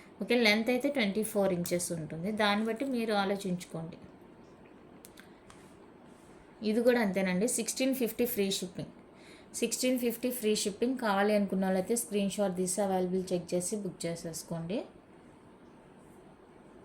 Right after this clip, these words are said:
ఇది ఎందుకు ఇలా అవుతుందో అర్థం కాలేదు. ఇది కొన్నిసార్లు నేను జాయిన్ చేసేటప్పుడు వాయిస్ కట్ అయిపోతుంది, అది పెద్ద ప్రాబ్లం అవుతుంది.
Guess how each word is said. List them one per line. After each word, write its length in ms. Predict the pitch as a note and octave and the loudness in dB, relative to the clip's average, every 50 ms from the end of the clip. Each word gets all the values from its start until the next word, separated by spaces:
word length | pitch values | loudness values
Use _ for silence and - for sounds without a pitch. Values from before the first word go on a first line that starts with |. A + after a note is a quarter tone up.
| - - - - - - - - - - - - - - - - - - - - - - - - - - - - - - - - - - - - - - - - - - - - - - - - - - G#3 | -20 -20 -20 -20 -20 -20 -20 -20 -20 -20 -20 -20 -20 -20 -20 -20 -20 -20 -20 -20 -20 -20 -20 -20 -20 -20 -20 -20 -20 -20 -20 -20 -20 -20 -20 -12 -8 -8 -6 -6 -8 -12 -16 -20 -20 -20 -20 -14 -10 -8 -6
ఇది 120 | G3 G#3 G#3 | -4 -2 -2
ఎందుకు 300 | G#3+ A3 A#3+ B3 B3 - B3 | -2 -2 -4 -6 -4 -4 0
ఇలా 140 | A3+ G#3+ G3+ G3+ | 2 2 2 2
అవుతుందో 340 | G3+ G3 A3 G#3 A3 A3+ G#3+ F#3 | 0 -2 -4 -4 -4 -4 -4 -6
అర్థం 260 | F3 - - F#3 F3+ F3+ F3 | -6 -8 -6 -4 -4 -4 -4
కాలేదు. 340 | F3 E3 E3+ E3+ F3 - - - - - - - - - - - - - - - - - - - - - - - - - - - - - - - - - - - - - - - - - - - - - - - - - A3+ | -6 -6 -8 -10 -10 -12 -16 -18 -20 -20 -20 -20 -20 -20 -20 -20 -20 -20 -20 -12 -12 -12 -12 -12 -18 -20 -12 -10 -10 -10 -10 -12 -18 -20 -20 -20 -20 -20 -20 -20 -20 -20 -20 -20 -20 -20 -20 -20 -20 -20 -20 -20 -12 -8 -6
ఇది 140 | G#3+ A3+ B3+ B3 - | -4 -4 -6 -2 0
కొన్నిసార్లు 600 | C4 A#3+ A3+ A#3 A3+ - A#3+ A3 A3+ B3+ B3+ C4+ C4+ | 0 0 0 0 -2 0 0 0 0 0 0 0 0
నేను 180 | B3 A#3+ A#3 A3+ G3+ G#3+ | 0 0 0 0 0 2
జాయిన్ 280 | G3+ G3+ G3+ G#3+ A#3 B3 A#3+ | 2 2 2 2 0 0 0
చేసేటప్పుడు 540 | A#3 A3 - A3+ G#3 G#3+ G#3 G3 G#3+ A3 A3+ G#3+ | -2 -2 -2 -4 -2 -2 -2 0 0 -2 0 0
వాయిస్ 320 | G3+ F#3+ F#3+ G3+ G#3+ G#3 - - - | 0 2 2 2 0 0 -2 0 -2
కట్ 200 | G3+ F#3+ - - G3+ | -2 -2 0 0 0
అయిపోతుంది, 480 | G3+ F#3+ F#3 F#3 F3 F3 - F3+ F3+ F3 E3+ | 0 0 -2 -2 -2 -2 -2 -2 -2 -2 -2
అది 120 | E3+ F3 - | -4 -6 -8
పెద్ద 200 | F3+ E3+ - - - F#3+ - | -8 -8 -6 -6 -6 -6 -4
ప్రాబ్లం 400 | F#3 F3 E3+ E3+ E3+ F#3+ G3 G3 F#3 F3 | -4 -4 -4 -4 -4 -4 -2 -2 -2 -4
అవుతుంది. 420 | D#3+ - - - D#3+ E3 E3 - | -4 -6 -8 -10 -8 -8 -8 -10